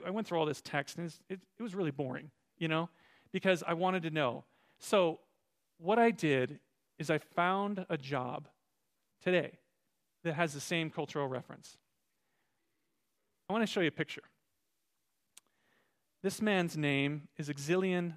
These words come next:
Sanat, and he lives in Haiti. And he was just featured in National Geographic because he is what is called a beaku.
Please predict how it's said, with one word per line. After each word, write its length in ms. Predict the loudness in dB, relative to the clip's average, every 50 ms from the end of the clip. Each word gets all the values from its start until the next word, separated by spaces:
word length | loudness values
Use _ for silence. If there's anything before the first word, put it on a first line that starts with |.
| -10 -14
Sanat, 540 | -10 -6 -6 -6 -4 -6 -8 -10 -14 -20 -20 -20 _ _ _ _ _ _ _ _ _ _ _ _ _ _ -12
and 80 | -8 -6
he 100 | -4 -2
lives 220 | 0 0 0 0
in 60 | -2 -6
Haiti. 400 | -6 -8 -8 -8 -8 -12 -16 _ _ _ _ _ _ _ _ _ _ _ _ _ _ _ _ _ _ -6
And 160 | -6 -6 -4
he 80 | -4
was 140 | -6 -6 -4
just 200 | -4 -4 -4 -4
featured 300 | -4 -4 -4 -2 -2 -2
in 100 | -2 0
National 380 | 0 -2 -2 -2 -4 -8 -8 -8
Geographic 540 | -6 -6 -6 -4 -4 -4 -6 -6 -12 -14 -14
because 300 | -8 -4 -4 -4 -4 -4
he 200 | -2 0 2 2
is 160 | 2 2 0
what 160 | -2 -2 -2
is 100 | -4 -6
called 400 | -10 -4 -2 -2 0 0 -2 -4 -6 _ _ _ _ _ _ -8
a 80 | -6 -2
beaku. 540 | 0 2 4 4 2 2 -2 -8 -14 -14